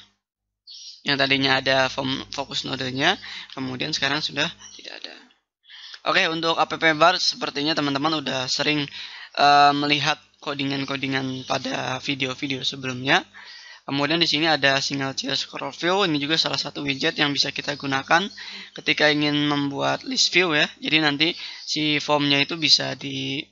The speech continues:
apa, bisa di scroll ya kalau kelebihan.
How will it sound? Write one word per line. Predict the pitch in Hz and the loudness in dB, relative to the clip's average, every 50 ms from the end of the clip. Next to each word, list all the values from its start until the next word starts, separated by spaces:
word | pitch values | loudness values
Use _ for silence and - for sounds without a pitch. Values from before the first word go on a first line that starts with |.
| _ - - - - - - - - | _ -20 -20 -18 -18 -18 -16 -14 -14
apa, | - - - 151 151 143 131 | -6 -2 0 0 0 0 -2
bisa | 147 139 - - 143 139 | -2 0 0 0 0 -2
di | 135 139 139 139 135 135 135 135 131 131 131 131 131 131 127 - - - - - - | -4 -4 -6 -6 -6 -6 -6 -6 -6 -6 -6 -6 -8 -8 -10 -14 -18 -20 -20 -18 -8
scroll | - - - - - 156 151 147 139 135 131 | -6 -6 -4 -2 2 4 4 4 4 2 0
ya | 139 139 | 0 0
kalau | 147 135 135 131 131 | -2 -2 -2 -4 -6
kelebihan. | 135 131 131 135 135 139 135 123 131 | -8 -8 -6 -6 -4 -4 -4 -4 -6